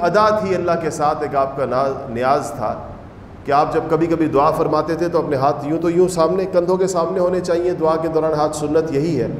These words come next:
لیکن بہت خاص دعاؤں میں آپ اپنے ہاتھ بلند کرتے چلے جاتے تھے، اس طرح اتنے بلند کر دیتے تھے کہ جابر ابن عبداللہ کہتے ہیں کہ مجھے آپ کی بغل کی سفیدی میں پیچھے بیٹھا ہوا تھا تو مجھے نظر آ رہی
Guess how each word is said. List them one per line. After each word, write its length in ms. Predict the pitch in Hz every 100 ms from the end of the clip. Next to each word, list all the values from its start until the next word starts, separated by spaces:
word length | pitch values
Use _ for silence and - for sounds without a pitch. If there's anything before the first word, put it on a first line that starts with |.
| - - - - - -
لیکن 360 | 117 156 160 165
بہت 260 | 165 196 196 -
خاص 320 | 175 202 - 143
دعاؤں 280 | 151 165 170
میں 100 | 160
آپ 180 | 156
اپنے 180 | 156 156 135
ہاتھ 200 | 147 127
بلند 280 | 131 165 160
کرتے 240 | 139 - 127
چلے 220 | 123 113
جاتے 300 | 104 95 104
تھے، 160 | 110 135
اس 120 | -
طرح 120 | 160
اتنے 260 | 175 202 190
بلند 320 | 156 170 170
کر 120 | 180
دیتے 260 | 151 156 156
تھے 220 | 175 220 220 - - - - - - - -
کہ 120 | 156
جابر 360 | 135 165 170 202
ابن 140 | 196
عبداللہ 320 | 190 156 180 202
کہتے 240 | 196 190 208
ہیں 80 | 220
کہ 100 | 185
مجھے 220 | 180 185
آپ 320 | 196 190 190
کی 160 | 190 220 165 117
بغل 360 | 170 190 226 220
کی 120 | 214
سفیدی 540 | 208 175 175 170 180 220
میں 100 | 214
پیچھے 260 | 208 202 247
بیٹھا 260 | 220 214 220
ہوا 100 | 214
تھا 120 | 226
تو 120 | 214
مجھے 200 | 202 202
نظر 280 | 185 175 151
آ 120 | 135
رہی 140 | 135